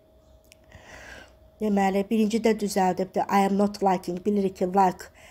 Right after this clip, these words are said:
Ə, indiki present continuous heç vaxt işləmir. I don't like fish. İkinci, birinci cümləmizə baxırıq.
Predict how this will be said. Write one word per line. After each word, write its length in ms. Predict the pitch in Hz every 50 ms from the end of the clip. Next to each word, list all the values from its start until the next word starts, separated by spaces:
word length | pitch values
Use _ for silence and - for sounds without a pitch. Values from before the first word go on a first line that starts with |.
| - - - _ -
Ə, 300 | 175 180 180 180 185 - -
indiki 460 | 185 196 190 185 196 202 - 202 185
present 380 | - - 226 214 - 185 190 -
continuous 460 | - 196 180 - - 196 170 170 - -
heç 140 | 180 175 -
vaxt 220 | - 170 - - 180
işləmir. 480 | - - - 175 170 165 160 220 277 - -
I 140 | 202 190 185
don't 240 | 190 208 233 233 226 -
like 200 | 185 185 185 -
fish. 400 | - - - 156 165 226 - - - 220
İkinci, 380 | - - 285 247 208 220 208 - -
birinci 380 | - 220 233 226 214 220 202 202
cümləmizə 400 | 190 175 180 180 170 175 - 165
baxırıq. 380 | 160 175 - - 180 202 233